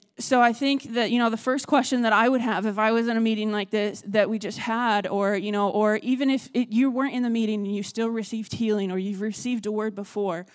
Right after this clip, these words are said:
you know, you can say, "Okay, I received healing, but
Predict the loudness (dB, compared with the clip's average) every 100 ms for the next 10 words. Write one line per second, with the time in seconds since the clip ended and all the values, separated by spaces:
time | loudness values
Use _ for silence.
0 | -20 -20 -20 -6 0 4 4 4 0 0
1 | -2 2 4 4 2 0 -8 -20 -20 -20
2 | _ _ _ -2 2 4 4 4 4 4
3 | 2 2 0 0 0 2 2 4 2 2